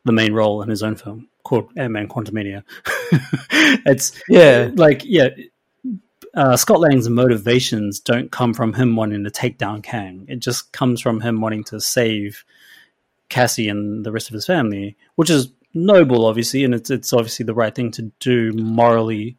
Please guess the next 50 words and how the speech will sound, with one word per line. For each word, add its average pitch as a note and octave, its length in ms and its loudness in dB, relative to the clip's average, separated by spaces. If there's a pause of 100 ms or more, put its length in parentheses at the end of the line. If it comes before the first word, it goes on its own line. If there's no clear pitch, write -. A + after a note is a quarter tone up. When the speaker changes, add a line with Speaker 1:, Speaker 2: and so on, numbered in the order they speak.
(140)
Speaker 1:
I A#2+ 60 -4
guess. A2+ 260 -4 (240)
Speaker 2:
It's D3+ 140 6
Speaker 1:
But C3 100 6
Speaker 2:
only A#3 380 8
ever F#3+ 260 4
Cassie. - 600 -6 (280)
Speaker 1:
Yeah, D3+ 400 8
true. D3 160 2
It's C#3+ 100 2
only F#3+ 160 6
ever C#3 100 4
Cassie, C3+ 200 2
but C#3 160 0
it, - 260 -8
like, D3+ 260 -2 (100)
y-, - 60 -20 (200)
you D#3+ 360 -6
can C#3 180 2
probably C#3 220 2
safely B2 360 -2
assume A2+ 680 -6 (100)
that G#2+ 260 -2 (260)
he's B2 160 -2
doing A#2+ 180 0
it A2 60 -8
for B2 100 -12
everybody G#2+ 320 -8
else G#2 200 -8
as G#2+ 80 -10
well, G#2 100 -6
especially A2+ 420 -6
his G2+ 460 -10 (260)
girlfriend G#2+ 400 -4
slash - 440 -10
fiance G#2 380 -8
or G#2 60 -6
whatever. G2+ 280 -10
Not, G#2+ 200 -4 (160)
not G#2 140 -4
fiance, G#2+ 240 -8
but, A2+ 180 -10
you C3+ 100 -6
know, A2+ 80 -4
his A2+ 120 -6
girlfriend. A2+ 360 0 (500)
Um, A2 480 -4
strong - 260 2
Speaker 2:
Well, G3+ 100 10
Speaker 1:
relationship. F#3+ 120 4